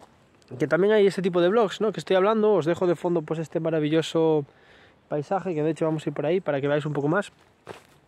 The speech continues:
Y, y nada, es yo hablando como tipo podcast, con un paisaje de fondo y con soniditos que estáis escuchando.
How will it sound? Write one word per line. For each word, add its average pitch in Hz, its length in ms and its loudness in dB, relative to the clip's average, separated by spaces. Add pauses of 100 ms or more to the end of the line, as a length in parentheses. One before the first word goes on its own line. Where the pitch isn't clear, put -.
(840)
Y, 165 720 2
y 160 80 0
nada, 202 300 2
es 175 240 0
yo 180 160 4
hablando 190 400 2
como 151 220 0
tipo 151 200 -6
podcast, 175 540 -2
con 147 180 -2
un 160 120 -2
paisaje 156 420 -2
de 139 100 2
fondo 156 280 -2
y - 20 0
con 143 180 -2
soniditos 139 400 0
que 143 80 -2
estáis 135 200 0
escuchando. 135 460 -4